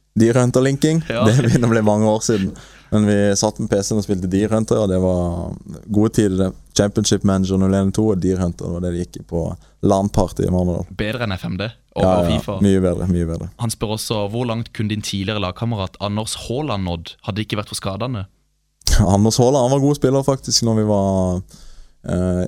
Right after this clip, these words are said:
Speaker 1: yngre, og han vurderte, når jeg dro til M K da jeg var tretten fjorten år, så vurderte han faktisk å bli med, og han kunne blitt en bra spiller, han er en, eh, luring i boksen og god avslutter, eh, eh, tilbake i tida. Eh, nå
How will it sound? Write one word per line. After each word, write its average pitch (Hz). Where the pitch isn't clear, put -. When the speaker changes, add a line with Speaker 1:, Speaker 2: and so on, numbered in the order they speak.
Speaker 1:
yngre, 120
og 98
han 104
vurderte, 107
når 104
jeg 110
dro 104
til 104
M 98
K -
da 107
jeg 92
var 90
tretten 92
fjorten 98
år, 113
så 104
vurderte 98
han 87
faktisk 92
å -
bli 87
med, 90
og 87
han 127
kunne 120
blitt 113
en 107
bra 110
spiller, 107
han 98
er 92
en, 90
eh, 85
luring 104
i 101
boksen 98
og 90
god 98
avslutter, 92
eh, 82
eh, -
tilbake 90
i -
tida. 90
Eh, 82
nå 92